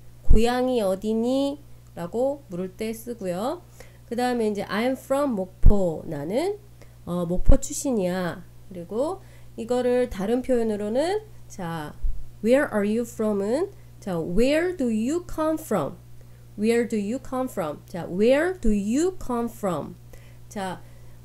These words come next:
어, 어디 출신이니 똑같은 표현으로 쓸 수 있어요. 근데 이제 여기서는 나중에 do라는 거 왜 썼는지, 그 다음에 come이라는 게 왜 왔는지 나중에 설명해 드리기로 하겠습니다. 그냥,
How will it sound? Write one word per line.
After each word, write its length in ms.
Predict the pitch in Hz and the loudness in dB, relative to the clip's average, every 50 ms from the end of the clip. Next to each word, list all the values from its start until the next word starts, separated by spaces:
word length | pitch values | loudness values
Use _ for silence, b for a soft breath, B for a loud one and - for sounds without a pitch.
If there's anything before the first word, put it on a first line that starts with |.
| - | -8
어, 220 | - 202 202 190 - - | -6 -4 -4 -2 0 2
어디 240 | 214 240 277 349 359 | 2 2 2 2 0
출신이니 640 | - 370 359 - - 359 320 294 254 233 214 202 | 0 0 -2 2 2 2 4 4 2 2 0 0
똑같은 500 | - 311 311 - 381 381 381 - 339 311 | -2 -6 -4 -2 -2 -2 -2 0 0 4
표현으로 360 | 311 285 269 269 262 233 190 | 6 8 8 8 6 4 0
쓸 180 | 208 - 262 262 | -4 -6 -8 -10
수 120 | - - | -8 -8
있어요. 720 | 208 160 - - 170 160 160 170 180 190 190 175 156 - - | -8 -8 -6 -8 -8 -6 -6 -6 -4 -4 -4 -4 -6 -6 -8
근데 380 | - 185 180 180 185 190 202 196 | -8 -8 -6 -4 -4 -2 -2 -2
이제 220 | 170 160 170 170 | -4 -4 -4 -6
여기서는 640 | 160 160 185 185 208 196 196 190 190 202 214 220 214 180 | -6 -6 -4 -4 -2 -2 -2 -2 -2 -2 0 0 -2 -2
나중에 760 | 156 156 180 185 214 214 202 190 196 220 262 311 339 370 - - | -2 -4 -4 -2 -2 -2 -2 -2 -2 0 0 0 -2 -4 -8 -10
do라는 580 | - - 208 202 208 226 226 226 220 208 196 | -10 -6 -4 -2 -2 0 0 0 0 0 -2
거 160 | 175 175 165 170 | -2 -4 -4 -2
왜 120 | 175 185 | -2 -2
썼는지, 840 | - - 240 226 214 196 185 175 - 165 160 165 180 185 170 156 - - | -2 -2 -2 0 0 -2 -4 -4 -6 -6 -6 -6 -6 -6 -6 -6 -8 -8
그 100 | - 185 | -8 -6
다음에 240 | 185 175 175 175 | -6 -4 -4 -6
come이라는 640 | - - - 330 330 330 330 320 294 277 254 240 220 | -6 -8 -6 -4 -4 -4 -4 -4 -4 -4 -4 -4 -4
게 280 | 190 185 180 190 196 | -4 -4 -4 -4 -4
왜 180 | 170 151 175 185 | -2 -2 -2 0
왔는지 520 | 202 202 208 208 190 175 170 160 160 160 | 0 2 0 0 0 -2 -4 -4 -6 -8
나중에 400 | 156 156 139 143 - 180 165 165 | -8 -8 -8 -8 -8 -8 -8 -8
설명해 400 | 170 208 254 262 269 269 247 208 | -6 -6 -6 -4 -4 -4 -4 -6
드리기로 540 | - 196 175 151 160 - 160 156 - 170 214 | -6 -8 -10 -10 -10 -12 -12 -10 -8 -6 -6
하겠습니다. 640 | 226 220 220 214 208 - 170 156 147 151 147 147 - | -4 -6 -6 -8 -8 -8 -8 -8 -8 -8 -10 -10 -10
그냥, 240 | 165 156 147 156 | -10 -10 -10 -12